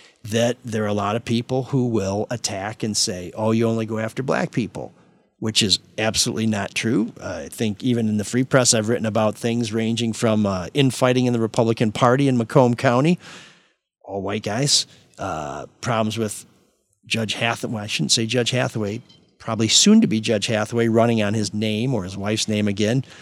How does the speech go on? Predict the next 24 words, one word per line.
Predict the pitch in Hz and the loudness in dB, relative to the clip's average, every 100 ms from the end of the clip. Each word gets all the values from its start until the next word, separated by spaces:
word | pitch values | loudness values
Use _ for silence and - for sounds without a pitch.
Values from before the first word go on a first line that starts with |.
| - - - - | -20 -20 -2 2
et | 160 | 4
cetera, | 147 160 143 | 4 8 6
et | 127 | 8
cetera, | - 123 120 | 6 6 6
et | - | 6
cetera. | - 254 175 147 - - - _ _ _ _ _ - - | 6 10 10 10 6 -6 -20 _ _ _ _ _ -14 -6
But | 131 151 139 - _ _ - | 4 6 6 2 _ _ 2
I | 139 185 185 - | 4 6 4 -2
primarily | - 139 131 107 117 135 | 2 4 6 4 4 2
cover | - 98 98 127 127 - | -2 -4 -2 -4 -6 -14
the | - | -4
city | 104 - 95 | -2 -2 -4
of | 120 | -8
Detroit. | 147 220 233 - - | -4 0 0 -2 -10
I | 98 | -10
primarily | - 104 101 101 107 113 131 | -6 -4 -4 -2 -2 -2 -2
cover | - 98 107 127 - - _ _ _ | -4 -4 -4 -4 -8 -20 _ _ _
Wayne | 117 123 135 | 2 4 6
County. | 170 190 185 - - - | 8 8 4 -2 -12 -6
And | 110 107 | -2 0
when | 107 110 | 0 0
you | 107 | 2
look | 117 127 | 0 0
at | 143 | 0